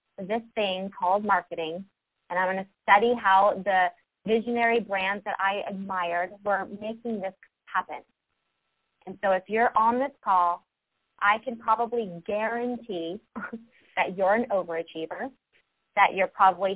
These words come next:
here to make a great impact in the world, that you wanna serve a lot of people, and you wanna be compensated for that talent. So that's who I attract. So I wanna welcome you to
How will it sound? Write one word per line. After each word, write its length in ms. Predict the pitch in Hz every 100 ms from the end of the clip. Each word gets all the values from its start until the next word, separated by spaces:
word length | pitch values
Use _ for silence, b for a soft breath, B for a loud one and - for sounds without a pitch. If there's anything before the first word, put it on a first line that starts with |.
| -
here 200 | 190 190
to 120 | 185
make 220 | 180 175
a 60 | - -
great 240 | 202 285 -
impact 440 | 214 190 165 -
in 100 | 175
the 60 | 165
world, 420 | 160 156 175 214 _ _ _ -
that 60 |
you 80 | 190
wanna 240 | 185 175 175 -
serve 200 | 190 -
a 60 | 185
lot 440 | 185 180 196 277
of 100 | 349
people, 580 | - 202 185 180 208 285 _ _ _ _ -
and 120 | 277
you 100 | 277
wanna 260 | 302 330 320
be 340 | 269 254 277 -
compensated 1000 | - 277 320 302 196 - 165 160 165 - _ _
for 100 | 208
that 200 | 185 185 -
talent. 300 | 185 165 - _ _ _ _ _ _ _ _ _ _ 220
So 100 | 170 - _ _ _ _ _ _ _ _ _ 220
that's 220 | 214 -
who 100 | 269
I 220 | 226 202 202
attract. 420 | - 175 170 - _ _ _ -
So 80 | 180
I 100 | 175
wanna 220 | 180 190
welcome 640 | 180 233 294 330 269 202
you 220 | 185 175 175 _ _ _ -
to 220 | 202